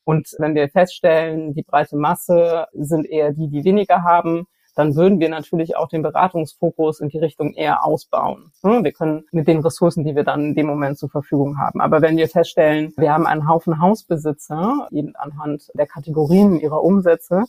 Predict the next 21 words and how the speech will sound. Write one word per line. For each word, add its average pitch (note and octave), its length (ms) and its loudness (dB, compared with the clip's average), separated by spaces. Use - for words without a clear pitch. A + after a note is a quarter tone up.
dann F3 480 4
würden E3 240 -2
wir D#3+ 160 -4
uns D#3+ 180 -8
natürlich G3+ 440 -2
auch D3+ 320 0
für E3 80 -4
diese E3 200 -4
Zielgruppe C#3 680 -4
entsprechend, C#3+ 800 -6
ja, D3+ 280 2
fokussieren, D#3 720 0
was D3 180 -6
Finanzwissen C#3 640 -10
angeht. C#3 320 -8
Und D3+ 160 -8
ich D#3+ 120 -8
glaube, F3+ 200 4
es E3+ 100 -2
ist D3+ 100 -8
wichtig, G3 500 -4